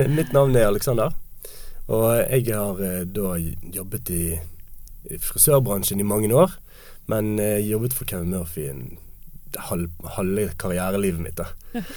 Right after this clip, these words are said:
Speaker 1: Så jeg er det jeg kaller for sjampoekspert. Når folk spør hva jeg gjør på, så er jeg sjampoekspert.
Speaker 2: <laughs> Å ja, det er betegnelsen din.
Speaker 1: Ja.
Speaker 2: Ja.
Speaker 1: Eh, og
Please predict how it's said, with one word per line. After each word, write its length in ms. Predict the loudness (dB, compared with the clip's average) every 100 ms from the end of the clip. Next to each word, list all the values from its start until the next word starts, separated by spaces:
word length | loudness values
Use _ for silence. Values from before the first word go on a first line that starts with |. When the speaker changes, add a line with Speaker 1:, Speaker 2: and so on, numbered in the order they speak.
| -12
Speaker 1:
Så 160 | 0 6
jeg 200 | 6 8
er 220 | 8 8
det 140 | 8 6
jeg 80 | 6
kaller 160 | 4
for 160 | 2 0
sjampoekspert. 720 | 0 0 -2 -4 -4 -8 -14 -4
Når 120 | 2
folk 180 | 2 4
spør 200 | 4 4
hva 220 | 6 4
jeg 80 | 6
gjør 120 | 2 2
på, 140 | 2 4
så 140 | 6
er 80 | 8
jeg 80 | 8
sjampoekspert. 680 | 6 6 0 0 -4 -6 0
Speaker 2:
<laughs> 40 |
Å 80 | 6
ja, 80 | 8
det 160 | 10 10
er 80 |
betegnelsen 480 | 10 8 8 6 6
din. 200 | 6 8
Speaker 1:
Ja. 200 | 12 12
Speaker 2:
Ja. 440 | 10 6 2 4 2 2 8
Speaker 1:
Eh, 320 | 10 10 8
og 160 | 6